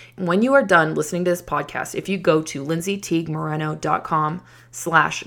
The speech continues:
good life mini guide, Good Life Mini Guide, one word,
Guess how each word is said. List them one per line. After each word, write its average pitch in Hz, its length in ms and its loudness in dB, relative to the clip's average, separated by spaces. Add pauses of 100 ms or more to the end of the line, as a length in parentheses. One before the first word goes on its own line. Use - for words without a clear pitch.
good 175 260 2
life 165 340 0
mini 156 260 -4
guide, 151 380 -4 (580)
Good 165 420 4
Life 156 560 -2
Mini 156 460 -4
Guide, 147 480 -2 (160)
one 143 260 -6
word, 165 380 2